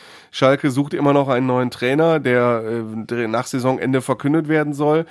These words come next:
Schalke sucht immer noch einen neuen Torwart und Schalke muss natürlich auch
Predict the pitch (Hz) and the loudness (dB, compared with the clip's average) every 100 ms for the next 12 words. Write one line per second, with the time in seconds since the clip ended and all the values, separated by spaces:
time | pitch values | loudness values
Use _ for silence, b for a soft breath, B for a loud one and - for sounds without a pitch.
0 | B B B 127 131 135 120 - 139 139 | B B B 0 2 2 -4 -4 0 2
1 | 139 - 127 127 123 123 123 139 156 160 | 2 0 0 2 0 0 0 0 2 0
2 | 110 - 131 131 131 131 - 127 135 131 | -4 -2 0 0 -2 -4 -2 -2 -2 -4
3 | 139 | -6